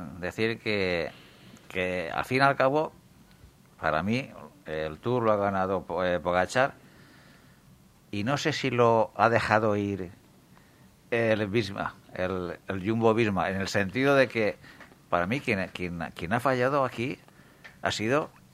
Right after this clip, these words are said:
el director de, del equipo. Porque el director del equipo, bueno, él tiene que saber, tiene que conocer a los adversarios, tiene que saber que de alguna forma ya le ganó en, en, en la crono,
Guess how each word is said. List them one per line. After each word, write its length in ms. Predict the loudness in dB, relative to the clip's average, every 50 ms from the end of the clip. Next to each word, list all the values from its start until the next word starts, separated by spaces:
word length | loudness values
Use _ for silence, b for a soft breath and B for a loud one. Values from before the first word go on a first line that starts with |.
| -16 -8 -4
el 180 | -4 -4 -2
director 500 | -4 -4 -4 -4 -4 -2 0 0 2 2
de, 240 | 2 4 4 2 2
del 160 | 2 0 -2
equipo. 400 | -2 -4 -4 -4 -4 -4 -6 -10 -10 -14 -20 -20 -20 -20 -20 -20 b b b b b b b b b b b b b b b
Porque 200 | -6 -6 -4 -4
el 100 | -6 -6
director 380 | -4 -6 -6 -4 -4 -2 0
del 160 | 2 2 2 0
equipo, 480 | 0 -4 -6 -4 -2 -2 -2 -2 -4 -12 b b b b b b b b b _ -20 -14
bueno, 280 | -10 -6 -4 -4 -4 -4
él 340 | -4 -2 -2 -2 -2 -2 -2
tiene 240 | -2 -2 -2 -2 -2
que 120 | -2 -2
saber, 360 | 0 2 2 2 4 2 2 0
tiene 220 | 0 -2 -2 0
que 100 | -2 -2
conocer 640 | -2 0 0 0 0 0 2 4 4 4 4 2 0 -2
a 80 | -2 -2
los 160 | -2 0 -2
adversarios, 720 | -2 -2 -2 -4 -4 -2 0 2 2 2 0 -2 -2 -4
tiene 260 | -4 -4 -4 -4 -4
que 100 | -4 -2
saber 460 | -2 0 0 2 2 2 2 2 0 -6 B B B B B B B B B -2
que 120 | 0 0
de 60 | 0 0
alguna 300 | -2 -2 0 0 0 0
forma 420 | 2 0 0 2 2 2 2 2
ya 180 | 4 2 2 2
le 120 | 4 2
ganó 420 | 2 2 2 2 2 0 0 0
en, 140 | 0 -2 0 -2 -2 -2
en, 180 | -2 -2 0 0
en 340 | 0 -2 -2 -2 -2 -2
la 140 | 0 0 -2
crono, 540 | 0 0 0 0 2 2 2 2 2 -2 -4